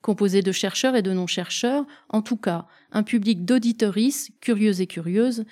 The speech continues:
reliés d'une manière ou d'une autre avec la création de Marie Guérin et ou avec l'histoire morcelée que nous livre la pièce sonore.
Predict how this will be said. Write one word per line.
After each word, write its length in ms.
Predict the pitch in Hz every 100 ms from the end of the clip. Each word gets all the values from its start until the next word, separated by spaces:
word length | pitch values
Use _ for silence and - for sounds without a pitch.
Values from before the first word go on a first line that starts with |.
| - _ _ -
reliés 420 | 220 247 233 254
d'une 160 | 220
manière 320 | 220 233 277 247
ou 80 |
d'une 200 | 202 190
autre 320 | 220 277 - -
avec 260 | 202 190 190
la 120 | 185
création 480 | - 214 214 226 202
de 120 | 175
Marie 360 | 175 208 208
Guérin 400 | 180 180 190 247 277 _ _ -
et 140 | 226
ou 340 | 208 190 277 - _ _ _ _
avec 340 | - 185 170 175
l'histoire 400 | 214 - 214 202
morcelée 460 | 202 196 - 220
que 100 | -
nous 160 | 247 226
livre 320 | 208 208 196
la 100 | 196
pièce 300 | 185 190 180
sonore. 540 | - 170 156 139 143